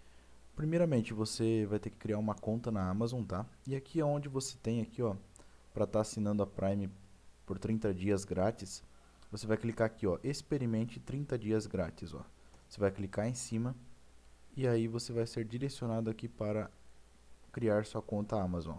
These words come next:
Você vai clicar aqui, ó, criar sua conta Amazon, vai colocar seu nome, e-mail, vai colocar um e-mail ali pra você, certo? E vai digitar uma senha de pelo menos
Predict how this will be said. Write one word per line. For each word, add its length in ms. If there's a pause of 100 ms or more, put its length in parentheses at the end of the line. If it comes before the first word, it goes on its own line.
(140)
Você 140
vai 120
clicar 280
aqui, 160
ó, 60
criar 380
sua 160
conta 300
Amazon, 300 (880)
vai 140
colocar 500
seu 220
nome, 300 (800)
e-mail, 460 (840)
vai 80
colocar 320
um 120
e-mail 280
ali 140
pra 160
você, 400 (360)
certo? 480 (1300)
E 100
vai 220
digitar 480
uma 200
senha 300
de 100
pelo 280
menos 500